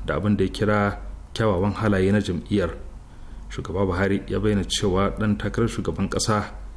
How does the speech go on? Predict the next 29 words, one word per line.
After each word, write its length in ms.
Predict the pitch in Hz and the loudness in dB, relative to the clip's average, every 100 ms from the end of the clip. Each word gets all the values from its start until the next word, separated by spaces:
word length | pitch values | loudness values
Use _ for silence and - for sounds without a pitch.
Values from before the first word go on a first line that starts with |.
| - - - | -14 -12 -4
dole 240 | 104 113 | 0 2
ne 140 | 104 | 4
ya 60 | 101 | 2
zama 260 | 90 107 107 | 2 2 2
wanda 220 | 113 98 | 2 0
zai 180 | 95 101 | 0 0
baiwa 540 | 95 110 101 90 82 | 2 4 4 2 0
talakawan 500 | - 104 104 110 113 110 | -2 -2 0 2 4 2
Najeriya 580 | 85 - 101 107 85 | 0 0 2 2 0
ƙarfin 380 | - 98 - 104 | -2 -4 -2 0
nasara 400 | 110 - 117 104 | 0 0 2 2
da 140 | 87 80 | 0 -4
yaƙini 580 | 73 - 113 104 90 - - - | -4 0 4 4 2 -4 -12 -6
tun 200 | - 107 | 0 0
kafin 320 | 101 87 98 | 0 -2 0
zaɓe. 380 | 92 92 90 87 - - - - - - - - | 0 0 0 -2 -4 -8 -8 -10 -8 -8 -8 -8
A 60 | - | -8
taron 240 | - 92 92 | -4 0 2
da 60 | |
aka 160 | 90 - | 2 0
yi 80 | 92 | 0
a 220 | 98 90 | 0 0
ranar 400 | 92 101 101 101 | 2 4 4 2
Talata 460 | - 95 101 98 - | 2 0 2 0 -2
a 40 | |
fadar 380 | - 104 104 95 | 0 2 2 2
shugaban 480 | - - - 101 101 | 0 -2 -2 0 0
ƙasa 280 | - - 110 | 0 0 2
ɗin, 220 | 113 104 | 2 2